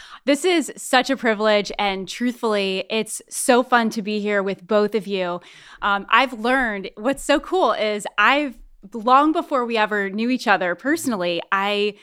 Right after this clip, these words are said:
really, like, this is where I began. And this started years ago, really after becoming a mom, I just realized there were so many things that I couldn't control. And, and the anxiety of just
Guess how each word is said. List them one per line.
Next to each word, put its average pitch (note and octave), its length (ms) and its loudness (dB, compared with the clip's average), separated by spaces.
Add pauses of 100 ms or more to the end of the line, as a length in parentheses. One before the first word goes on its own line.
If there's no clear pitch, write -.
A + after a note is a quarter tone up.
(140)
really, C#4 400 4
like, F#3+ 220 -2
this G#3 200 -4
is B3 180 -6
where G3 500 0 (260)
I C4 160 6
began. G3 520 -4
And F3 120 -4
this F3+ 140 -8
started F#3+ 540 -4 (240)
years C4 420 -2
ago, F3+ 460 0
really B3+ 340 2
after G3+ 320 -2
becoming G#3 380 -6
a F#3+ 40 -6
mom, G3 600 4
I G3 140 -4
just G3+ 260 -10
realized G3 520 0 (460)
there B3 120 2
were A#3+ 120 -4
so B3+ 380 2
many B3 220 2
things A3+ 340 0
that G#3+ 100 0
I F#3 80 2
couldn't G3+ 360 -10
control. F3+ 680 -2
And, G3 440 -2
and G3+ 320 -4
the G#3 160 -4
anxiety G#3+ 880 0
of G3+ 240 -4
just G3+ 360 -2